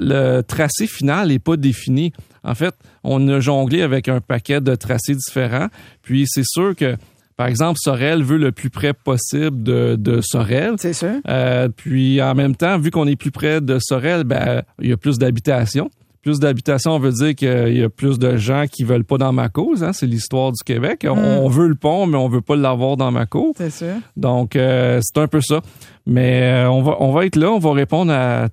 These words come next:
Speaker 1: toutes les questions des gens. Puis, euh, c'est, c'est vraiment sa, sa partie du regroupement des citoyens, là. C'est pas moi qui fais la rencontre, qui a demandé la rencontre. C'est vraiment eux qui,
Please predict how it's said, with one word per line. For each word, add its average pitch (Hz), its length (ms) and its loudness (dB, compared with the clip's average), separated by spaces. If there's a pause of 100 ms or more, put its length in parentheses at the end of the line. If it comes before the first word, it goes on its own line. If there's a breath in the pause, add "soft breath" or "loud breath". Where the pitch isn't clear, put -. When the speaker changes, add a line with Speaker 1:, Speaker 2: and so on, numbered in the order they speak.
Speaker 1:
toutes 170 160 -4
les 170 80 2
questions 151 460 0
des 135 180 2
gens. 120 220 0 (420 soft breath)
Puis, 123 300 2
euh, 127 180 2
c'est, 127 320 0
c'est 123 200 -2
vraiment 139 440 0
sa, 127 280 -4
sa 127 180 -4
partie 160 640 -4 (260)
du 123 200 -4
regroupement 139 480 0
des 135 80 0
citoyens, 120 420 -2
là. 123 100 0
C'est - 120 -8
pas 127 80 -2
moi 147 160 -2
qui - 80 -12
fais - 120 -4
la 127 140 0
rencontre, 120 460 -2
qui - 80 -4
a 117 40 0
demandé 117 300 0
la 123 100 2
rencontre. 117 400 0
C'est - 60 -6
vraiment 117 320 0 (140)
eux 131 160 0
qui, 107 280 -4